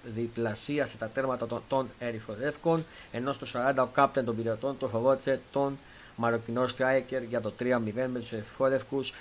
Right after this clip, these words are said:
να είναι καταιγιστικοί στο πρώτο μέρος. Οι Σέρβοι κόντρα στη ροή μείωσαν στο ενενήντα σε τρία με τον Μιλαντίνοβιτς και έμειναν ζωντανοί. Ε, στα του μάτ τώρα,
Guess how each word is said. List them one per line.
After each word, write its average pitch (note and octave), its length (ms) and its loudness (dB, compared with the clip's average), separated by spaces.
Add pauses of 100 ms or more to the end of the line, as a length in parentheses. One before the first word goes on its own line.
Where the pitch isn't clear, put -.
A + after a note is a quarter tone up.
(140)
να A2+ 120 0
είναι B2 120 0
καταιγιστικοί A2 640 -6
στο A#2 140 -2
πρώτο G#2+ 220 -4
μέρος. C3+ 420 -2
Οι B2+ 60 -12
Σέρβοι B2 400 2
κόντρα B2+ 340 4
στη A2 140 -6
ροή A#2+ 180 -4
μείωσαν B2+ 420 -4
στο A2+ 140 -6
ενενήντα A#2 280 0
σε A2+ 120 -8
τρία B2+ 220 -6
με B2 100 -4
τον B2 220 -4 (280)
Μιλαντίνοβιτς A#2 1120 0
και C3+ 160 -4
έμειναν C3 380 -2
ζωντανοί. A#2 640 0 (1700)
Ε, A#2 1160 2
στα - 360 -2
του C#3+ 120 -4
μάτ C#3 240 2 (140)
τώρα, D#3+ 440 2